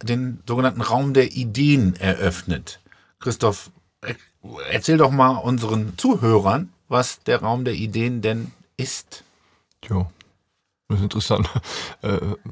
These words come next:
Speaker 2: also ein Raum der Ideen ist immer anders formulieren. Also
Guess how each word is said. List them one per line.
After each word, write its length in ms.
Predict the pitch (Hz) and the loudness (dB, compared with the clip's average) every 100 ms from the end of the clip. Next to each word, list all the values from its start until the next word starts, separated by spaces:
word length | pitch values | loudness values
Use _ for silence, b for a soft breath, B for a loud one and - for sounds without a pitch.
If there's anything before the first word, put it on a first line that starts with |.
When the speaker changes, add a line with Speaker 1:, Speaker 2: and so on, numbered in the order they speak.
| - - | -10 -2
Speaker 2:
also 180 | 117 | 0
ein 160 | 110 110 | 0 -2
Raum 360 | - 113 120 131 | 0 6 8 8
der 100 | 113 | 4
Ideen 460 | 117 113 135 147 | 4 4 4 4
ist 180 | 120 113 - | 2 -4 -2
immer 300 | 123 120 90 | 0 2 2
anders 200 | 117 110 | 2 0
formulieren. 560 | 113 110 110 117 110 | 0 0 0 0 0
Also 260 | 87 110 | -2 -4